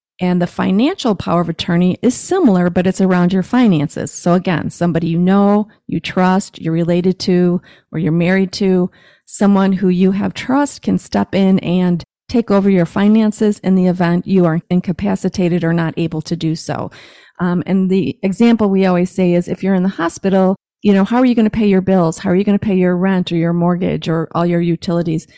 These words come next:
Sure, some of them might be on auto pay, but who's gonna oversee and make sure that, uh, you know, all of your bills are not gonna be late? And, you know, make some financial decisions on if you need to transfer money to pay for expenses, things like that. Someone who can step in and make financial decisions for you.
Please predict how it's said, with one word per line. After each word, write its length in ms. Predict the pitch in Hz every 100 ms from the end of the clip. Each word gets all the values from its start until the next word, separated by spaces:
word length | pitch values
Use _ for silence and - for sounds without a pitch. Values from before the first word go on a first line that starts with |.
| - -
Sure, 220 | - 247
some 200 | - 240
of 60 |
them 160 | 254 262
might 180 | 240 233
be 140 | 220
on 140 | 202 -
auto 220 | 170 208
pay, 420 | 226 240 240 240 247 _ _
but 100 | 196
who's 220 | 220 240
gonna 180 | - 226
oversee 480 | - 190 190 - 208
and 160 | 180 180
make 160 | 180
sure 540 | - - 180 175 165 156 _ _ -
that, 360 | 190 190 180 -
uh, 320 | 190 185 180 175 - _ _
you 100 | 214
know, 120 | 208
all 180 | - 208
of 100 | 208
your 140 | 190 196
bills 340 | 190 185 180
are 120 | -
not 260 | 190 185 180
gonna 160 | 202 185
be 160 | 175
late? 440 | 175 170 139 - - _
And, 400 | 285 254 208 220 -
you 100 | 214
know, 360 | 196 190 190 202 - - _ _
make 240 | 196 226 226
some 180 | 226
financial 440 | 214 214 202 208 208
decisions 500 | 190 - 196 202 190
on 260 | 196 185 -
if 180 | 190
you 80 | 202
need 240 | 202 196 196
to 180 | 214
transfer 460 | 196 - 220 - 277
money 240 | 202 175
to 80 | 175
pay 220 | 185 180
for 180 | 175 -
expenses, 540 | 170 - 165 175 170 -
things 280 | 185 180
like 180 | 175 170
that. 220 | 160 160
Someone 220 | - 247 285
who 80 |
can 160 | 294 226
step 400 | - - 196 -
in 160 | - 185
and 100 | 185
make 200 | 180 -
financial 480 | 180 175 165 -
decisions 500 | 165 160 - 170 175
for 180 | - -
you. 160 | -